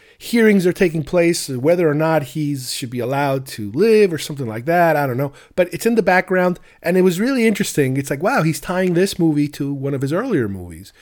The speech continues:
Unfortunately, that doesn't save this movie for me, at least. I, I, again, the set design, the special effects, fantastic. The story was just, I,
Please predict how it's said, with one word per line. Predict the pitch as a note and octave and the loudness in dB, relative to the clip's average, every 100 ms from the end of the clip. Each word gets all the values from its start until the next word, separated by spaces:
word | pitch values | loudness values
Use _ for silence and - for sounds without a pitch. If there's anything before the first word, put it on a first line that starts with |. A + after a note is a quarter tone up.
| - - _ _ - | -20 -20 _ _ -2
Unfortunately, | G3+ E4+ C#4 A#3 | 2 4 6 4
that | G3+ A3 G3+ | 8 6 6
doesn't | G3+ F#3 F3 | 4 2 0
save | - D3 D3 | 2 2 2
this | D3 - | 0 2
movie | D3 C3+ | 2 2
for | C3+ C#3 | 0 0
me, | C3 B2 | 0 0
at | F#2+ | -4
least. | E2 F2+ - | -8 -16 -2
I, | E3 - F3 - _ _ _ _ _ - | -2 2 0 0 _ _ _ _ _ -10
I, | |
again, | - D#3+ A#3+ E3+ A2 | -6 2 4 4 0
the | D3 | -4
set | - A#3 | 0 0
design, | A3+ E3+ D3+ C3 A#2 | 0 -4 -2 -2 -4
the | A#2+ | -6
special | - A#3 - | -4 -4 -2
effects, | E3 F3+ C#3+ - - - | -2 -4 -4 -10 -18 -6
fantastic. | F3 F3+ G#3 F#3 - - - - - - _ | -6 -2 -2 -2 -6 -16 -20 -20 -20 -20 _
The | F#3+ | 0
story | - - E4 D#4+ F#3+ F3+ | 2 2 2 4 4 4
was | F3+ G3 | 2 0
just, | - F#3+ F3 - - - _ - - - | -2 2 2 0 -8 -12 _ -20 -20 -14
I, | F#4+ | -12